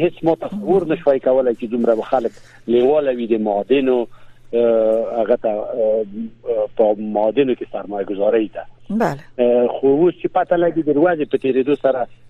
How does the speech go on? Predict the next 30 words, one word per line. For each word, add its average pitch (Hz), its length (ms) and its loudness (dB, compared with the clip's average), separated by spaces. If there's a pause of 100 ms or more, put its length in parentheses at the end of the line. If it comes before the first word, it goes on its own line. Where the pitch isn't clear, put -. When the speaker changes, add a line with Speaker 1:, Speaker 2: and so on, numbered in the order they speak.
(140)
Speaker 1:
یعنې 123 300 2
بهرنۍ 127 500 0
لیوالتیا 120 560 0
زښته 127 340 -2
ډېره 107 300 -2
شوې 117 260 0
ده. 123 140 0
هغو 196 200 2
هیوادونو 180 580 2
لکه 139 160 -2
تاسو 185 320 0
چې 147 60 -6
اشاره 127 340 -2
ورته 131 240 0
وکړه، 147 320 -4 (400)
کوم 185 180 -2
چې 165 260 0
ښه - 40 2
روابط 131 500 0
لري 107 200 -4
د 95 60 -10
اسلامي 95 380 -10
امارت - 380 -12
سره. - 140 -18 (180)
Speaker 2:
بله. 196 420 -8 (400)
اه، 226 240 2
د 247 300 -2 (100)
قانون 302 380 -6
برخه، 220 300 -2
یعنی 208 280 -4